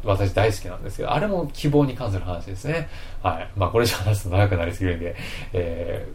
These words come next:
ー、もうこれくらいにしてきますけど、えー、まあ、そういった意味で、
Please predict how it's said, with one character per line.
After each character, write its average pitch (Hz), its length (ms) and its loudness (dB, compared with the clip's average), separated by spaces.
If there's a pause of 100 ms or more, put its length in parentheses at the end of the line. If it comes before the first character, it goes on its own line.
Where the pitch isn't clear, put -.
ー、 - 240 -6
も 90 240 -2
う - 20 -8
こ 110 60 0
れ 107 100 6
く 101 140 -4
ら 107 80 0
い 98 80 2
に 92 100 0
し - 60 -6
て 98 100 -4
き 98 80 -4
ま 101 120 4
す - 80 -4
け 92 80 -4
ど、 95 280 4 (440)
え 95 340 0
ー、 - 20 -2
ま 117 60 -2
あ、 131 40 -2
そ 196 100 0
う 190 40 2
い - 40 -10
っ - 20 -10
た 185 60 -4
意 170 40 -2
味 104 100 -2
で、 - 140 -4